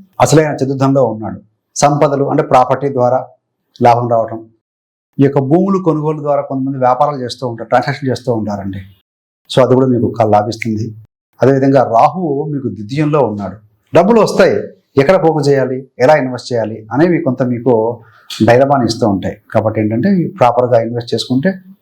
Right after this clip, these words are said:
so మంచిది. అదేవిధంగా ఈ యొక్క డైలీ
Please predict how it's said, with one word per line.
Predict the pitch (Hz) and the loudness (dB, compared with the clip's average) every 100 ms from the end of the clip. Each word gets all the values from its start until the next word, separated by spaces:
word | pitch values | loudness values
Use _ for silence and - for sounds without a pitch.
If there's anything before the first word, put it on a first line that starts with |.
| _ _ _ - | _ _ _ 0
so | 143 110 | 2 2
మంచిది. | 107 104 104 117 113 - 120 | 0 0 -4 -6 -10 -2 2
అదేవిధంగా | 123 123 123 123 123 120 - - 131 | 4 2 2 2 0 -2 -12 -2 2
ఈ | 139 | 4
యొక్క | 139 113 | 2 0
డైలీ | 151 202 | 2 2